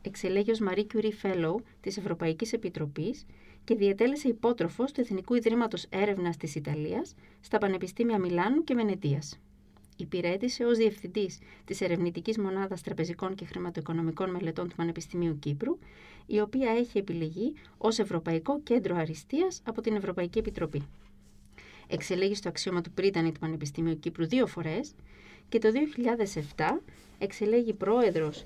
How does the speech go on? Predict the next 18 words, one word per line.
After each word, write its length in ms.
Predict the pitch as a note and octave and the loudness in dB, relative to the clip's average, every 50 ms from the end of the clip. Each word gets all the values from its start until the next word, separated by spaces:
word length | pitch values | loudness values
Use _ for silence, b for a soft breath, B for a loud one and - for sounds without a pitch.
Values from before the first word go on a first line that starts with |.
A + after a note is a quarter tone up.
| - - | -10 -4
της 140 | - G3+ F#3+ | -2 -2 0
Συνόδου 340 | - F3+ F#3 G#3 A3+ A#3+ C4 | 0 2 2 2 2 2 2
των 140 | - A#3 | 0 0
Πανεπιστημίων 720 | A3 G#3 F3+ F3+ E3+ E3+ C#3+ - - D#3+ D#3+ F#3+ B3 E4 E4+ | 0 0 0 0 -2 -4 -4 -2 0 2 2 4 4 4 4
των 120 | - A3+ G#3 | 4 4 2
Ευρωπαϊκών 580 | F#3 F#3+ F#3+ E3+ - E3+ E3 E3 - G3+ G#3+ | 2 0 -2 -2 0 0 0 2 2 0 0
Πρωτευουσών 680 | A3 - - - E3 D#3 - E3 - - A#3+ B3+ D4 D4 - - | 0 -2 -4 -6 -6 -6 -6 -8 -4 0 0 2 2 0 -4 -8
Ιούνικα 560 | - E3 - F#3+ F3+ F3+ G3 G3 - C#4 F4 | -10 -6 -2 -2 0 0 -2 0 0 -2 -2
στη 160 | E4 - G3+ | 0 -2 -4
Σύνοδο 380 | F3+ - - G3 G#3+ A3 A3 A3 | -2 0 0 2 2 2 2 2
της 120 | G#3 F3+ | 0 0
Μόσχας. 480 | E3 E3+ E3 D3+ D3 - - D3 - - - - - - - b b b b b b | -2 -2 -4 -4 -4 -8 -10 -14 -10 -10 -12 -12 -12 -18 -20 b b b b b b
Σπούδασε 480 | - - - A3+ A3 G#3 G3 G3+ - F3+ | -18 2 6 8 8 8 8 8 8 8
μαθηματικά 580 | E3+ D3+ D3 F3 E3+ D#3+ - C#3+ - G3 F#3+ | 8 6 2 0 0 0 0 0 4 4 4
στο 120 | F#3+ - E3+ | 4 2 0
Πανεπιστήμιο 560 | - D#3+ E3 D#3 D#3+ D3 C#3+ G3 F#3 F3+ E3 | 2 2 2 2 0 -2 -2 0 0 0 0
του 100 | - E3+ | 0 0
Λονδίνου, 540 | D#3+ E3 E3+ E3 E3 G#3+ A#3+ D4 F4 G4+ | 0 0 0 2 2 2 4 4 2 2